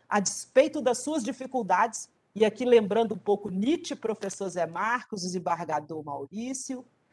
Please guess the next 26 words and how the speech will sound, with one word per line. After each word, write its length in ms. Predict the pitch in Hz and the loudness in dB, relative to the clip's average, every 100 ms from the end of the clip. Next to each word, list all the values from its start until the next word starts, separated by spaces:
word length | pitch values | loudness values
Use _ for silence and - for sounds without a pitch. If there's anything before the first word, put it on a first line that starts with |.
| _ _ _ | _ _ _
doutor 480 | 185 180 185 180 160 _ _ _ - | -2 -2 -2 -4 -4 _ _ _ -4
Murilo, 540 | 196 202 175 214 226 _ _ _ _ 185 | 0 2 2 0 -2 _ _ _ _ -2
eu 100 | 202 | 2
me 100 | 220 | 4
lembro 320 | 220 214 208 | 4 2 2
bem 220 | 208 226 | 2 0
de 120 | 214 | 0
Nietzsche, 500 | 196 233 302 - - _ _ _ _ | 0 -2 -4 -8 -14 _ _ _ _
quando 260 | - 202 202 | 0 0 2
ele, 200 | 202 214 | 0 0
numa 200 | 202 202 | -4 -4
passagem 540 | 196 180 196 185 185 | 0 -2 0 -4 -4
célebre, 440 | 175 - 185 196 175 | -10 -4 -4 -4 -6
diz 160 | 190 | -6
assim: 500 | 185 - - 175 147 127 _ - | -6 -8 -10 -10 -10 -12 _ -4
"Aqui 300 | 196 247 233 | -2 2 2
mesmo 480 | 220 262 269 240 | 6 4 4 0
onde 160 | 254 247 | -2 -4
não 200 | 240 240 | -4 -2
havia 300 | 233 202 233 | -2 -2 -4
saída, 580 | - 226 190 196 185 196 | -2 -2 -2 -2 -2 -2
encontrei 560 | 196 185 175 196 190 | -2 -4 -2 0 2
uma." 320 | 214 208 165 - _ _ _ _ - - - | 2 2 -2 -10 _ _ _ _ -20 -18 -2
Me 140 | 202 | 0
parece 640 | 220 214 196 220 240 - 269 | 6 6 8 6 4 -4 -8
que 500 | - - 269 254 | -8 -6 -4 -4